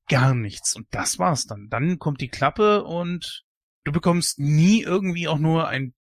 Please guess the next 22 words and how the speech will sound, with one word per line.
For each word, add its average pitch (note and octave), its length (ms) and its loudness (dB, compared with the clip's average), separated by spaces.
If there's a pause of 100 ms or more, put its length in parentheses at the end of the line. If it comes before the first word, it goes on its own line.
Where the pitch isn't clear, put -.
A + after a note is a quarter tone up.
bisschen F#3 1000 0 (480)
davon D#3 380 0
mit, C#3+ 360 0
was E3+ 180 -2
dann F3+ 160 0
da E3 80 2
jetzt E3 260 -2
wirklich D#3+ 320 -12
passiert. F3 460 -2 (340)
Denn D#3 300 2 (680)
nur E3+ 340 4
weil E3+ 240 4
die D3+ 160 -8
beiden D#3 320 2
jetzt D3+ 320 -4
zusammengefunden C#3+ 920 0
haben, B2+ 320 2
könnten D3+ 340 0
sie D3 100 -4
ihre C3+ 160 -2
Vergangenheit C3 600 0
ja D3 80 0